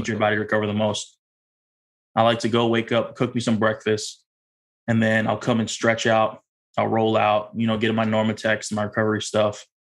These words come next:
Speaker 2: And then, then I'll start to ease into my workout. I'll go outside. I just built the gym in my garage. And so I'll go outside,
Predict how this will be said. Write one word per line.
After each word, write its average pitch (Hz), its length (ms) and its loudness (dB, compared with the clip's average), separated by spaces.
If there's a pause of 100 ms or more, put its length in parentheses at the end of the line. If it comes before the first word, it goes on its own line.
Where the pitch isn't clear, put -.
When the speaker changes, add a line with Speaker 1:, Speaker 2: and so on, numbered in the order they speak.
(200)
Speaker 2:
And 113 120 2
then, 107 340 2 (1040)
then 127 300 4
I'll 127 100 4
start 120 320 0
to 110 140 -2 (120)
ease 120 220 0
into 113 200 -2
my 104 140 0
workout. 107 500 -2 (1040)
I'll 131 100 2
go 120 100 2
outside. 113 280 2
I 113 60 2
just 113 200 -2
built 117 160 0
the 110 60 -2
gym 110 300 0
in 107 80 -2
my 104 120 0
garage. 104 500 0
And 110 100 -8
so 104 200 -2
I'll 104 140 -2
go 107 140 4
outside, 107 560 2